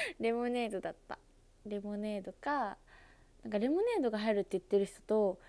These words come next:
バナナジュースが入るって言ってる人が二人、なんか二通りいて、「どっちなんやろ？」みたいな。もうバナナスカッシュ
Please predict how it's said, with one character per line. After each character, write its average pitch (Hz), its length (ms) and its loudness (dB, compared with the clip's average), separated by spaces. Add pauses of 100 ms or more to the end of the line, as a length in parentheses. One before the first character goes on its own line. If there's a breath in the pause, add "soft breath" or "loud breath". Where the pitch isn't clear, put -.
(220 loud breath)
バ 226 100 2
ナ 294 100 2
ナ 339 140 2
ジ 349 120 2
ュ - 20 4
ー 320 40 2
ス 233 140 -6
が 190 100 -4
入 190 220 0
る 180 80 -2
っ 170 40 -4
て - 60 -20 (180)
言 - 120 -6
っ - 20 -20
て 185 160 -4
る 180 100 -6
人 - 200 -10
が 180 120 -6
二 254 240 -4
人、 269 260 -2 (380 soft breath)
な 220 80 -8
ん - 20 -18
か - 180 -12
二 - 220 0
通 339 240 2
り 320 120 2
い 302 40 -4
て、 - 260 -10 (1120 loud breath)
「ど - 60 -20
っ - 40 -20 (100)
ち 311 100 -4
な 285 100 -2
ん 214 40 -6
や - 100 -10
ろ？」 - 220 -12
み - 60 -16
た - 120 -14
い - 60 -12 (840)
な。 330 140 10
も 339 80 12
う 269 40 8
バ 302 140 10
ナ 381 200 6
ナ 403 160 2
ス - 120 -14
カ - 140 0
ッ 427 80 4
シ - 220 -10
ュ 311 40 -10